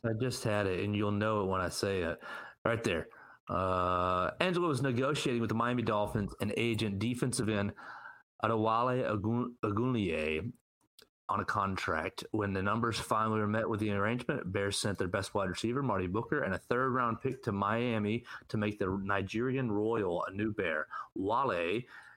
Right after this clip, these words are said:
as he was known, led the A F C in sacks in two thousand three, and he, it was believed he would bring a needed pass rush with him to Chicago. Uh, so you traded away, tra-, traded away your best receiver, so your offensive numbers,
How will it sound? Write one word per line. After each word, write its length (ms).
as 160
he 80
was 180
known, 340
led 260
the 240
A 160
F 120
C 360
in 100
sacks 380
in 80
two 140
thousand 400
three, 420
and 160
he, 260
it 220
was 160
believed 420
he 80
would 140
bring 200
a 40
needed 540
pass 360
rush 220
with 260
him 200
to 120
Chicago. 800
Uh, 240
so 160
you 80
traded 380
away, 300
tra-, 200
traded 280
away 200
your 120
best 280
receiver, 720
so 140
your 100
offensive 400
numbers, 540